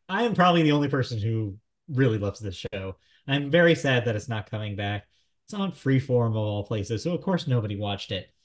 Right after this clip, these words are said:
But the thing is, is hidden underneath, like, the, the, like, the obscurity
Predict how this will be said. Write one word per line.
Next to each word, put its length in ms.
But 340
the 100
thing 260
is, 240
is 320
hidden 460
underneath, 760
like, 360
the, 260
the, 200
like, 340
the 200
obscurity 1040